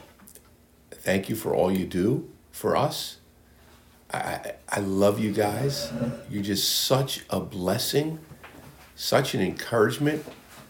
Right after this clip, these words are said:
You, you give such inspiration, and, um, I, I'm just so thankful and grateful for each and every one of you.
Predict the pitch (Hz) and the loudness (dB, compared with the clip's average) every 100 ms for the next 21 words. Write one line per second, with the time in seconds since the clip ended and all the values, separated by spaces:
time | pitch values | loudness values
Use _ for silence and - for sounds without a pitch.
0 | - - - - - - 98 98 - 107 | -20 -20 -20 -20 -16 -4 0 0 2 0
1 | 98 107 98 - 135 - - - - - | 2 2 2 2 0 -4 -8 -12 -20 -20
2 | - - 107 - - 85 113 127 127 120 | -10 -2 0 0 2 4 4 2 2 2
3 | 131 - - - - - 90 85 85 76 | 0 -4 -18 -20 -20 -10 -6 -6 -6 -8
4 | 85 - - - - - 95 - 98 101 | -10 -14 -20 -20 -20 -6 -4 -2 -4 -4
5 | 95 - - 120 123 123 113 110 110 98 | -6 -4 0 2 2 0 2 2 2 -2
6 | 98 - 78 - - - - 90 - 78 | -2 -2 -4 -4 -8 -8 -6 -6 -6 -4
7 | 78 71 64 - - | -4 -4 -6 -8 -10